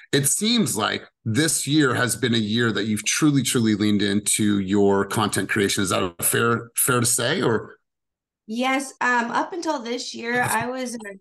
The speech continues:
Speaker 2: close-knit group of real estate agents, and we just kinda did our thing. And I was doing a lot of, um, Instagram videos, but I was very kinda sheltered in this little group.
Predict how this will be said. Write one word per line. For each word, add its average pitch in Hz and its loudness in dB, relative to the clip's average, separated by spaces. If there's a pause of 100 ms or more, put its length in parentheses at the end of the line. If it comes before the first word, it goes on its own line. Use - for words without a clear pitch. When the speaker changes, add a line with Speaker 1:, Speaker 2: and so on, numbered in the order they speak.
Speaker 2:
close-knit 233 -2 (180)
group 220 -6
of 185 -6
real 185 -4
estate 220 -4
agents, 233 0
and 180 -8
we 185 -6
just 208 -8
kinda 196 -4
did 196 -6
our 196 0
thing. 202 -8
And 214 -4
I 214 -4
was 302 -6
doing 294 -6
a 247 -2
lot 214 0
of, 196 -2
um, 185 -4 (400)
Instagram 226 -2
videos, 269 -2 (100)
but 233 -4
I 226 0
was 214 -2
very 233 -6
kinda 220 -10
sheltered 208 -4
in 196 -6
this 185 -8
little 185 -10
group. 294 -8